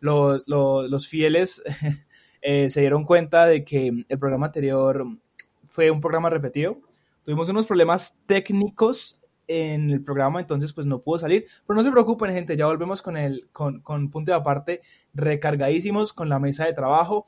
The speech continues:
Tenemos a Camila y a nuestro invitado, que yo creo que, pues, ya sabrán quién es, ya lo conocen, lo, lo han visto en las redes so-, en las, nuestras redes sociales, pero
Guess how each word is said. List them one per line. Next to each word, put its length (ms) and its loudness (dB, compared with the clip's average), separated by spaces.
Tenemos 260 -2
a 100 -2
Camila 460 -4
y 140 -2
a 60 0
nuestro 280 -4
invitado, 460 2
que 240 -8
yo 120 2
creo 160 6
que, 320 -4
pues, 320 -2
ya 260 -2
sabrán 300 -2
quién 160 -10
es, 120 -4
ya 80 -2
lo 100 -2
conocen, 320 -10
lo, 80 -12
lo 80 -4
han 60 -2
visto 180 -4
en 80 -12
las 120 -6
redes 220 -4
so-, 160 -18
en 120 -8
las, 120 -8
nuestras 260 -14
redes 160 -8
sociales, 380 -4
pero 440 4